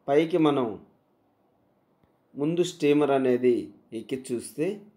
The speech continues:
ముందు భాగం అనేది ఈ విధంగా ఉంటుంది. దీనికి, ఇక్కడికి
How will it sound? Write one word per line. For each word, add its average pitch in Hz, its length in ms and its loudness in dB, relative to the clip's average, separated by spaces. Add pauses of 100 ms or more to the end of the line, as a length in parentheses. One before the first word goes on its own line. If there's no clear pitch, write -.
(640)
ముందు 180 200 2 (100)
భాగం 127 360 4
అనేది 117 380 -4
ఈ - 100 -2
విధంగా 117 360 -6 (540)
ఉంటుంది. 101 400 -10 (1500)
దీనికి, 113 360 -2 (1700)
ఇక్కడికి 113 360 -2